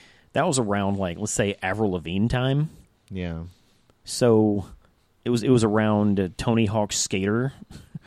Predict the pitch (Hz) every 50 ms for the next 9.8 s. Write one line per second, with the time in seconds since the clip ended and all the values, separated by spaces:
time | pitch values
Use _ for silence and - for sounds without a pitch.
0 | - - 87 90 90 95 98 98 98 101 104 - - - - 143 135 131 135 120
1 | - 123 131 127 120 110 101 92 85 85 92 - - - _ - - - _ _
2 | _ _ - - 95 92 90 87 87 87 95 104 104 104 104 110 104 - _ _
3 | _ - 110 117 113 113 120 110 - - 127 117 113 113 113 110 - 131 120 117
4 | 113 113 117 117 117 117 120 117 117 117 113 - 127 117 113 113 113 113 110 113
5 | 110 - 95 95 90 92 95 90 85 85 87 87 - _ - - - 120 110 123
6 | 113 98 - 110 110 147 170 - - - - 147 147 139 - - - - - 104
7 | 117 151 - - - 160 160 190 180 165 151 160 160 143 143 147 151 151 147 143
8 | - - 151 156 156 - - 156 156 156 160 180 208 - _ _ _ _ _ _
9 | _ _ _ _ _ _ _ - - _ _ 370 359 359 339 269